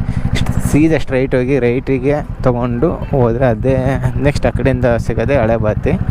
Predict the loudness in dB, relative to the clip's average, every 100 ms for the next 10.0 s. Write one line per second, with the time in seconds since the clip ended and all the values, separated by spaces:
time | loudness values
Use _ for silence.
0 | -2 -2 -2 0 0 0 0 0 2 0
1 | 0 0 0 0 0 0 0 0 0 0
2 | 2 2 2 2 0 0 2 2 0 0
3 | 0 0 2 2 0 -4 -6 -6 0 2
4 | 4 2 2 2 0 -2 -2 -2 -2 2
5 | 2 2 -2 -4 -4 2 0 2 -4 -2
6 | -4 -2 -2 0 0 0 -4 -2 0 2
7 | 0 0 -2 0 0 0 0 0 0 0
8 | 0 0 0 0 0 0 0 0 0 0
9 | 0 0 2 2 2 0 2 0 2